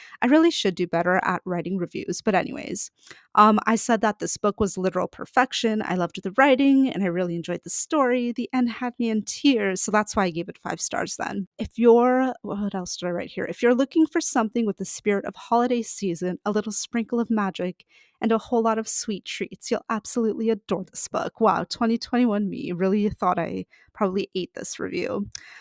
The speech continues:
Um, so yeah, that's not very good, <laughs> clearly, but that's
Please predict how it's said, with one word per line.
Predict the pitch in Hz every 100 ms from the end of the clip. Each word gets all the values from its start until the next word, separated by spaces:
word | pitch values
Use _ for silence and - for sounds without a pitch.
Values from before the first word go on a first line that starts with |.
| -
Um, | 240 247
so | 233 226
yeah, | 196
that's | 240
not | 262 -
very | 285 247
good, | 180 - 196 226 -
<laughs> | - -
clearly, | - 339 311 277 262
but | 247
that's | 254 -